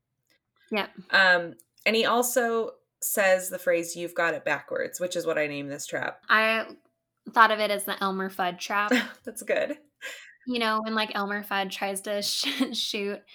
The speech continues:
Speaker 1: at Bugs Bunny, but Bugs has, like, kind of rigged the gun so it actually fires back at Elmer.
Speaker 2: Yeah.
Speaker 1: Yep.
Speaker 2: So
Speaker 1: <laughs>
Speaker 2: <laughs> That's a good one. So he puts, he puts the shotgun shell inside the shotgun, he puts it down and leaves the two to their fate.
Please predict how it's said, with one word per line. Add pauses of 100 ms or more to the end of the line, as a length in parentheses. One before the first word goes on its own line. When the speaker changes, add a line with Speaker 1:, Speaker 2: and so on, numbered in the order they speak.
(200)
Speaker 1:
at
Bugs
Bunny,
but
Bugs
has,
like,
kind
of
rigged
the
gun
so
it
actually
fires
back
at
Elmer.
Speaker 2:
Yeah. (840)
Speaker 1:
Yep. (420)
Speaker 2:
So
Speaker 1:
<laughs> (360)
Speaker 2:
<laughs>
That's
a
good
one. (800)
So
he
puts,
he
puts
the
shotgun
shell
inside
the
shotgun,
he
puts
it
down
and
leaves
the
two
to
their
fate.